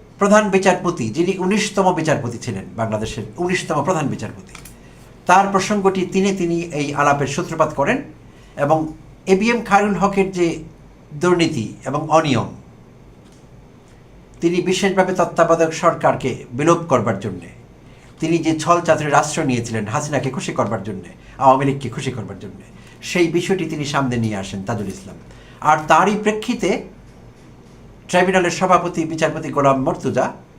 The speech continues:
তার সেই মতামত ব্যক্ত করেন। তো চমৎকার চাওয়া এবং একজন বিচারপতির কাছ থেকে এই মতামত এসেছে, এটি অত্যন্ত গুরুত্বপূর্ণ। তো প্রিয় দর্শক, এখন একটু পেছনে ফিরে সাম্প্রতিককালে বিচারপতি এবং বিচারকদের যে অনিয়ম, অব্যবস্থাপনা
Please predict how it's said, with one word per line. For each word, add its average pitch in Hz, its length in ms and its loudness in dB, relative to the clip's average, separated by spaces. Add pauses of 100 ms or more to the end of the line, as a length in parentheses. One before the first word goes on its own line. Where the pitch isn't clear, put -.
তার 135 180 6
সেই - 200 -4
মতামত 117 340 0
ব্যক্ত 98 280 -8
করেন। - 260 -20 (1500)
তো 160 140 -6
চমৎকার 202 560 4
চাওয়া 208 280 6
এবং 208 200 2
একজন 202 200 0
বিচারপতির 202 600 2
কাছ 190 260 0
থেকে 156 200 -4
এই 131 80 4
মতামত 113 360 -4
এসেছে, 110 320 -10 (380)
এটি 147 200 -4
অত্যন্ত 180 380 -4
গুরুত্বপূর্ণ। 110 480 -6 (1080)
তো 160 100 -2
প্রিয় 196 200 4
দর্শক, 226 380 2
এখন 196 280 0
একটু 233 360 -6
পেছনে 226 340 -2
ফিরে 214 440 0 (420)
সাম্প্রতিককালে 202 800 2
বিচারপতি 175 600 0
এবং 160 220 -2
বিচারকদের 156 560 0
যে 151 100 -4
অনিয়ম, 143 480 4
অব্যবস্থাপনা 175 840 2